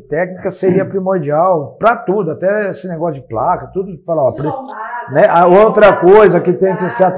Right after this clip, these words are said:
Speaker 1: atentar, que eu acho assim, até assim, não é falta de respeito, eu não tô falando isso, mas é talvez falta de ver,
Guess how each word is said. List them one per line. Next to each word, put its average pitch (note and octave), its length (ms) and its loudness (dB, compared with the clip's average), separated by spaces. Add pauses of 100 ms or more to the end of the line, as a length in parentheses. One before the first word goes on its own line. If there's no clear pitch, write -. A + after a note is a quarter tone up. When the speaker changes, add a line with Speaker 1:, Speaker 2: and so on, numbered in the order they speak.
Speaker 1:
atentar, F3+ 280 0
que F#3 80 -6
eu F#3 140 -2
acho F#3 240 -6
assim, F3 240 -12 (400)
até D#3+ 220 -4
assim, F#3+ 420 -4
não E3 120 -4
é A3 80 4
falta G3+ 300 0
de F3 80 -2
respeito, F3 480 -2
eu D3 60 -4
não C#3 140 -8
tô D#3 120 -4
falando E3+ 380 -6
isso, D3+ 200 -10
mas D#3 220 -6
é G#3 160 0
talvez F#3+ 380 -4
falta G3 280 -4
de F3 120 -8
ver, D#3+ 360 -4